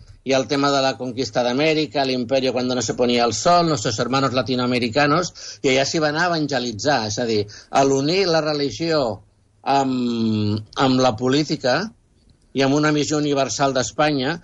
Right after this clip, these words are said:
està en l'imaginari. Si tu tens els discursos de l'Ortega Smith, de, dels miracles de la Immaculada Concepción, ells, ells ho diuen, ells porten això a la religió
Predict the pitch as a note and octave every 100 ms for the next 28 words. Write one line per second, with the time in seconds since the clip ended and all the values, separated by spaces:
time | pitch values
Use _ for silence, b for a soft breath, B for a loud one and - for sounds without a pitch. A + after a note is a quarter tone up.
0 | B B C3 B2 D3 E3 E3 C#3+ C3+ C#3
1 | D#3 B2 A2+ C#3+ E3 D#3+ D#3 D3+ - -
2 | D#3+ D#3 C3 C#3 C#3 B2 D3 C#3 C#3 C3
3 | D3+ E3 C#3+ - B B B C3 C3+ C3+
4 | C3 B2+ B2+ B2 A2 b _ C3+ C3+ C3+
5 | A#2 C3 C3+ C#3+ C#3 C3+ B2+ C3+ C3+ C3+
6 | A2+ C3 C3 B2+ C3+ B2+ G#2+ - C#3 D3
7 | C#3+ C#3+ D3 D3 C#3 - D3+ F#3 D#3 B2+
8 | C#3 - D3+ D3+ D3 D3 C#3+ C3 C3 A#2
9 | B2+ D3